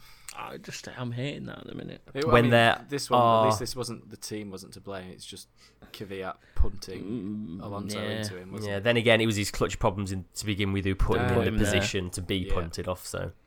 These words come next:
Speaker 2: That's true.
Speaker 3: It's not what Red Bull need when there's rumours of, uh,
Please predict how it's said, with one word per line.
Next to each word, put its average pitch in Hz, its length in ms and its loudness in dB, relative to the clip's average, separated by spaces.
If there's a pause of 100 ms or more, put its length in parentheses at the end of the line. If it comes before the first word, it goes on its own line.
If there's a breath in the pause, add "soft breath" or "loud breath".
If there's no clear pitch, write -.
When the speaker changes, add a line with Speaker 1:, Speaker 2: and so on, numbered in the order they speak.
(140)
Speaker 2:
That's - 180 -16
true. 95 280 -12 (1300 loud breath)
Speaker 3:
It's - 160 0
not 131 100 4
what 127 140 4
Red 127 160 6
Bull 123 140 6
need 120 200 4
when 110 140 4
there's 101 160 2
rumours 110 400 6
of, 98 160 2 (200)
uh, 104 540 2